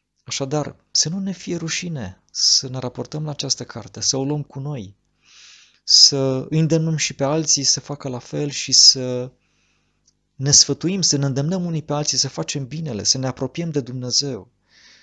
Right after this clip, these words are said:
să îi cerem să ne lumineze mintea și viața,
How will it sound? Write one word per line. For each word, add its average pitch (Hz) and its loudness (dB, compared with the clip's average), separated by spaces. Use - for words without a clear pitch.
să - 4
îi 135 4
cerem 165 0
să 143 4
ne 127 -2
lumineze 143 2
mintea 143 -4
și 120 -4
viața, 120 -2